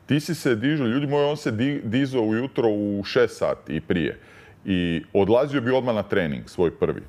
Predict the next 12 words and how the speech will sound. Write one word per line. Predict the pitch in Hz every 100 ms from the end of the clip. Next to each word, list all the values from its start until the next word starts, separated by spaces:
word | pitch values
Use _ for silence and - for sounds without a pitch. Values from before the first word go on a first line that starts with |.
| -
to | - 67
se | 60
sjećam. | - 52 - -
I | 92
onda | 139 143
nakon | 135 170 175 127
tog | 143 139 -
treninga | 107 98 104 143 170 185 180 - - -
bi | 104 -
ti | 180 160 -
se | 110
vraćao | 123 139 117